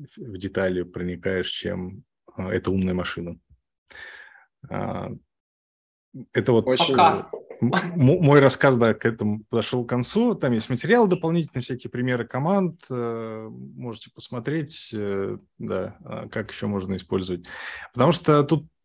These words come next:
Speaker 1: тоже такая ситуация, я сравниваю тоже чат джи пи ти, как, э, вот у тебя есть холст, у тебя есть краски, маркеры, линеры, и ты можешь как бы нарисовать, что хочешь.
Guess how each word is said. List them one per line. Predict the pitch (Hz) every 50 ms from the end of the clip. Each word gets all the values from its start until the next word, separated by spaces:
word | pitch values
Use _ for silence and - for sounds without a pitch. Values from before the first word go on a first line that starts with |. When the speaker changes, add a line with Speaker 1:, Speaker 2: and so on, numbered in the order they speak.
| _ _
Speaker 1:
тоже | - 160 147 131
такая | 143 127 - 147 139 135 135 - - -
ситуация, | - - - 175 208 202 - - 123
я | 120 131 135 131
сравниваю | 120 - 135 139 135 131 127 123 123 123 - _ _
тоже | - 131 117 110 107
чат | 107 - - 127 117
джи | 117 117
пи | 117 127
ти, | 123 - - 190
как, | 175 185 135 123 - - _ - -
э, | 120 117 113 110 110 107 107 104 101 104 104 - _ _ _ _ _ -
вот | 135 117 107 107
у | 104
тебя | 123 120
есть | 120 107 -
холст, | - 143 156 151 147 - - _ _ -
у | - 107
тебя | - - 107 117 117
есть | 117 107 107 - - -
краски, | - - 113 117 113 - - - - 104
маркеры, | 104 113 120 107 98 101 - - 104 98 101 95 95 95 92 92 92 101 104
линеры, | 104 107 120 123 117 110 101 98 95 92 92 90 - - - - - _ _
и | - 120
ты | - 127
можешь | 151 160 131 110 - - - - - -
как | - - 110 107
бы | 107 110
нарисовать, | 107 107 104 101 - 117 120 113 110
что | - - 123 117
хочешь. | - - 135 110 - - 87 - - -